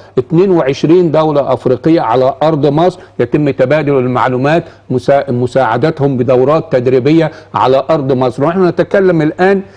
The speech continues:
في كلية القادة والأركان المصرية يوجد ضباط من خمستاشر دولة إفريقية وعربية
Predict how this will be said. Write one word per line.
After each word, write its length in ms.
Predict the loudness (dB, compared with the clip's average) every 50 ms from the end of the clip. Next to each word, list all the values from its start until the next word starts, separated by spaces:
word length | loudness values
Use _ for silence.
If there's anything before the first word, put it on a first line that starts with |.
| -20 _ -4
في 120 | -4 -2
كلية 320 | 0 0 2 2 2 2 2 0
القادة 420 | -2 -2 0 0 0 0 0 0
والأركان 560 | -2 -2 -2 -2 -2 -2 0 0 0 0 2
المصرية 640 | 0 -2 -2 -2 -4 -2 0 0 2 2 2 2 0 -2 -8 -20 -10 -2
يوجد 440 | 0 2 2 2 2 0 -2 -2 -2
ضباط 560 | -2 -2 -2 0 0 2 2 0 0 -2 -6 -12 -18 -20 _ _ _ -4
من 160 | -4 -2 -2
خمستاشر 840 | -2 -2 0 0 -2 -4 -2 -2 0 0 2 0 0 -2 -2 -2 0
دولة 460 | 2 2 2 2 2 0 -2 -4 -4 -8 -16 _ _ 0
إفريقية 720 | 0 0 0 0 0 0 0 0 2 2 4 4 4 2
وعربية 720 | 2 2 2 2 2 2 2 2 2 2 4 2 2 0